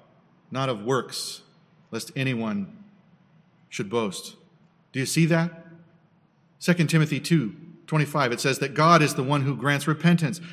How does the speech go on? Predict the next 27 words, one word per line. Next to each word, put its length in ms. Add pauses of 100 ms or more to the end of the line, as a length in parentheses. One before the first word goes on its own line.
We 100
don't 160
conjure 400
this 220
faith 560 (280)
up 600
on 120
our 160
own. 540 (2250)
Even 240
us 140
conjuring 500
the 80
faith 280
would 100
be 120
our 120
own 200
works, 540 (500)
wouldn't 260
it? 140 (800)
Just 220 (360)
try 220
harder. 460 (1160)
That's 160
not 180
true. 500